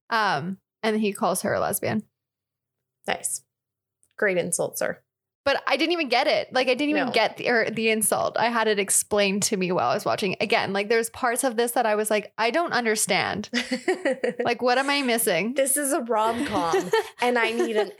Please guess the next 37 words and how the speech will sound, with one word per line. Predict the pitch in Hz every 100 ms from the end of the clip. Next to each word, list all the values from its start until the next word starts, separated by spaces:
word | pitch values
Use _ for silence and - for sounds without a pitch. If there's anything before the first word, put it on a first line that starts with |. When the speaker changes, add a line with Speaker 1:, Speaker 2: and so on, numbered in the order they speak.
| -
Speaker 2:
explanation | 226 - 349 294 262 240 233 202 214 196
as | 170 202 -
to | 220
what | 180 185
I | 190 180
am | 175 165
watching. | - 453 494 508
Speaker 1:
Yeah. | 311 403 403 381 359 453 - - 220 - 247 262 254
Speaker 2:
<laughs> | - - - - _ - - - - - - -
Can't | 262 220
wait | 214 196
until | 202 202
we're | 185 175
watching | 180 - 196
some | 196 190
other, | 180 180 170
like, | 180 175 - _
complicated | - 185 - - 190 170
film | - 185
where | 180
you're | 175
like, | 180 175 202
"I |
got | 196 208 269
it | 208 -
on | 185 202
the | 175
first | 240 277 -
go." | 339 226 247 -
<laughs> | 359 - 415 294 294 - - 294 -
But | 269 285
I | 269
didn't | 262 269 262
get | 240 -
Pretty | 233 208 190
in | 175
Pink. | 185 - -